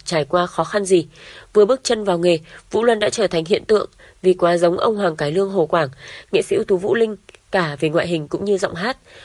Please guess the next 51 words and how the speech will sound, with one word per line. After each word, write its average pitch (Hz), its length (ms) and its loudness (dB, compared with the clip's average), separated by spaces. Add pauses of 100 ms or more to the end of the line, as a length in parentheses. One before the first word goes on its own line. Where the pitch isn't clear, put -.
(120)
Cùng 185 160 2
với 180 100 0
sự 185 160 -2
dìu 190 140 2
dắt 247 220 -4
của 170 100 -4
nghệ 151 160 -2
sĩ - 140 -6
Bạch 190 220 -4
Long, 185 200 0 (340)
Vũ 202 120 2
Luân 226 200 0
sớm 180 300 0
tỏa 208 160 0
sáng 160 280 -2
và 220 100 -4
trở 165 140 -4
thành 156 180 -4
cái 165 140 -2
tên 190 200 0
bán 160 180 -2
vé 170 240 0 (260)
của 180 140 2
giới 160 240 2
hâm 196 200 -6
mộ 190 220 0
Cải 156 160 -4
Lương. 170 200 0 (540)
Thời 208 120 2
hoàng 196 200 2
kim 214 240 0 (240)
của 180 160 4
Cải 156 180 -2
Lương 190 240 2
vào 170 100 -4
cuối 165 160 0
thập - 160 -10
niên 196 140 2
chín 185 200 -2
mươi, 202 200 -2 (340)
Vũ 208 120 4
Luân 226 180 -2
nổi 147 160 0
tiếng 151 220 -4
không 208 200 -4
thua 208 180 0
gì 180 180 -4
cha 175 200 -4
nuôi. 185 260 2 (420)
Có 202 100 4
lần, 214 200 2